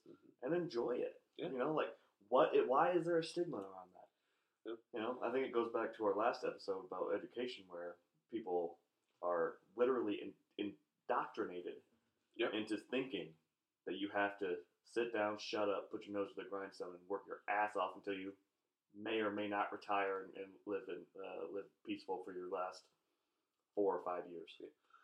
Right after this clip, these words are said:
Speaker 1: Well, that's the, uh, lie that is the American dream.
Speaker 2: Mm-hmm. We all got
Speaker 1: Is
Speaker 2: duped by the American dream.
Speaker 1: is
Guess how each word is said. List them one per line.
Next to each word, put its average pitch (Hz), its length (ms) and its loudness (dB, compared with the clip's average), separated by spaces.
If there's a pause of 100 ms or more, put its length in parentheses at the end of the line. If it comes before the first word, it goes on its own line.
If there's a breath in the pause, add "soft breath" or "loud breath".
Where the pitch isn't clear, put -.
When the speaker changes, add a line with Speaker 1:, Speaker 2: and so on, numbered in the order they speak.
(140 soft breath)
Speaker 1:
Well, 104 120 2
that's 143 320 6
the, 101 480 0
uh, 95 220 4 (100)
lie 95 460 6 (380)
that 87 320 0
is 87 280 -4
the 87 140 0
American 85 500 -6
dream. 98 280 -8
Speaker 2:
Mm-hmm. 98 120 -10 (260)
We 101 120 2
all 101 160 6
got 101 180 4
Speaker 1:
Is - 80 -8
Speaker 2:
duped 113 240 0
by 90 120 0
the 87 120 -2
American 85 340 -8
dream. 85 180 -16 (280)
Speaker 1:
is 101 240 2